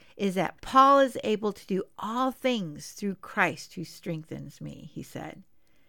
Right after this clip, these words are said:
He is thankful they shared their gift with him in his hardship. Then in verse nineteen, Paul writes,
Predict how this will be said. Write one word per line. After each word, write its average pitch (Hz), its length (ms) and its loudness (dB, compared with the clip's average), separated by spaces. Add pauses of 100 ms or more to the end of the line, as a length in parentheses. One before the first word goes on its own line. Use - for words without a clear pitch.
(140)
He 254 240 0
is 247 140 0
thankful 233 640 -4
they 147 160 -2
shared 170 480 -2
their 151 160 0
gift 160 400 -6
with 156 140 -4
him 156 220 -4
in 143 80 -4
his 139 160 -8
hardship. - 600 -6 (380)
Then 220 160 2
in 254 160 4
verse 240 260 2
nineteen, 214 600 -4
Paul 190 260 0
writes, 175 380 0